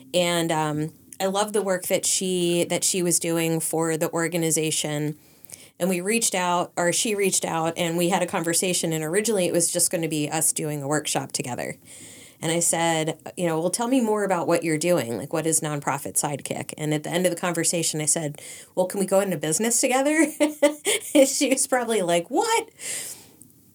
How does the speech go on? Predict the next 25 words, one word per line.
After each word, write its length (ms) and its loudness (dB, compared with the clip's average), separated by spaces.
And 180 2
so, 560 4
um, 380 0
it 100 2
took 200 2
a 40 4
year 380 0
of 80 0
conversations 1200 0
and 320 0
really 600 2
me-, 240 0
us 240 2
meeting 400 0
and 160 0
what 160 0
does 140 2
this 120 2
mean 240 2
and 100 2
what 140 0
does 160 0
it 100 -2
look 220 2
like. 340 0